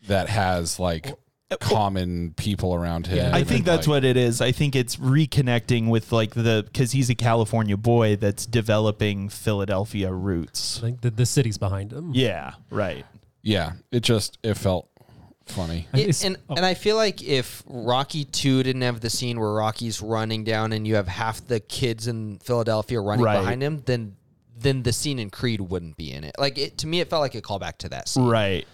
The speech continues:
Speaker 3: right.
Speaker 1: Sure. But we already established Rocky two through four were fun to watch, but not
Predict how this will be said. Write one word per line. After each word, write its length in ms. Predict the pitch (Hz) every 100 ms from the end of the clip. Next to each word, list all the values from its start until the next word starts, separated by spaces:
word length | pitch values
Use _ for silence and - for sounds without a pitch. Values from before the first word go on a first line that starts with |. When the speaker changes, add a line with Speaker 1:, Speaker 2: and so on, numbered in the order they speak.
| -
Speaker 3:
right. 240 | 110 101 80
Speaker 1:
Sure. 520 | - 151 92 82 98 _ _ _ -
But 120 | 127
we 120 | 135
already 200 | 131 120
established 500 | 107 - 107 98 90
Rocky 360 | 101 101 95 92
two 240 | - 107 92
through 180 | 90
four 360 | 87 101 95 92
were 340 | 87 85 80 78
fun 320 | - 110 101
to 80 | 92
watch, 400 | 87 85 82 -
but 160 | 85 90
not 320 | 90 85